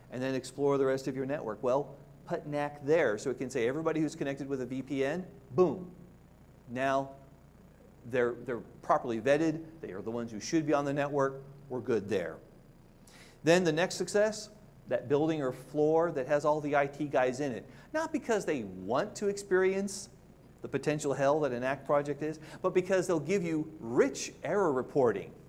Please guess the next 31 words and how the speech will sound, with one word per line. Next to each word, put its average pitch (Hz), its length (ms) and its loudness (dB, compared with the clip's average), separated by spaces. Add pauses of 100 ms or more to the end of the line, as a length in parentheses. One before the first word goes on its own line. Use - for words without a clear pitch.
(1400)
You 196 100 -6
know - 100 -2
what 120 120 6
I'm 104 120 0
talking 104 360 0
about. 117 300 0 (180)
They're 196 100 0
not 226 240 4
just 196 160 -4
gonna 160 140 0
say, 147 360 4
"It's 175 240 4
slow," 190 760 4 (160)
or, 143 160 4
"It's 175 180 6
broken." 208 720 6 (280)
They're 160 100 4
gonna 165 160 2
say, 165 160 4
"Hey, 214 600 8 (880)
why 233 260 10
is 214 220 6
it 233 60 2
that 208 100 4
I 220 60 6
can't 226 260 6
S 226 180 8
S 226 160 4
H 226 240 6
over 208 240 10
to 165 200 6